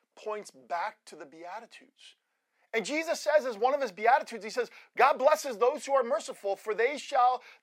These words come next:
for they shall be shown mercy." So the question is,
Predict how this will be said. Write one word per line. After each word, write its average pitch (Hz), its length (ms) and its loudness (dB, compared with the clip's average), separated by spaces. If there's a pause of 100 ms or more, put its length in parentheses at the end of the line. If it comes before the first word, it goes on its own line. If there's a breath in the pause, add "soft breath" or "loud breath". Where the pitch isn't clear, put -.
(120)
for 220 240 0
they 247 200 2
shall 247 320 0
be 240 160 -6
shown 208 480 -12
mercy." 180 460 -16 (1400)
So 208 360 -6
the 190 60 -16
question 202 580 -12 (180)
is, - 240 -20